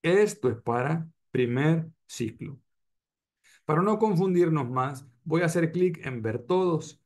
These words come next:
porque si hago clic en el botón ver todos, veré de manera vertical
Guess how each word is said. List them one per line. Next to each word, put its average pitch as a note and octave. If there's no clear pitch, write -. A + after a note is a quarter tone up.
porque D#3
si F#3
hago G#3
clic E3
en D3
el C#3
botón C3
ver D#3+
todos, C3+
veré D3+
de D3+
manera C#3+
vertical D3+